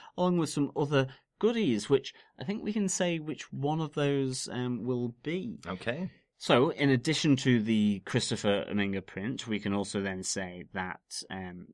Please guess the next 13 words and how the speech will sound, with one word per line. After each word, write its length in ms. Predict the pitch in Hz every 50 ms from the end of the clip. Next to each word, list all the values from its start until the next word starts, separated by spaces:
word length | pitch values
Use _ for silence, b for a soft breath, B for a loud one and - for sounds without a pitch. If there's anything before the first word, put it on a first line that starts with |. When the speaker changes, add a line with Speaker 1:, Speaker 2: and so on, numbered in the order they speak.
| _ _ _
Speaker 1:
the 100 | - 101
first 360 | - - 110 104 98 - -
five 300 | - 104 98 95 92 90 -
issues 460 | - 92 - - - 95 92 87 - - _
of, 400 | - 92 90 90 87 85 - - _ _ -
uh, 300 | 92 90 87 87 87 87 - _
Gotham 460 | - 113 101 - - 101 92 85 85 _
by 220 | - 95 92 90 87
Midnight 640 | 98 95 95 95 92 - 104 101 127 165 160 - - B B B B B B B
will 240 | - 117 123 120 110
also 460 | 107 - 107 98 - - - 101 98
be 320 | 95 92 - 101 98 98 98
in, 480 | - - - 98 95 95 98 95 95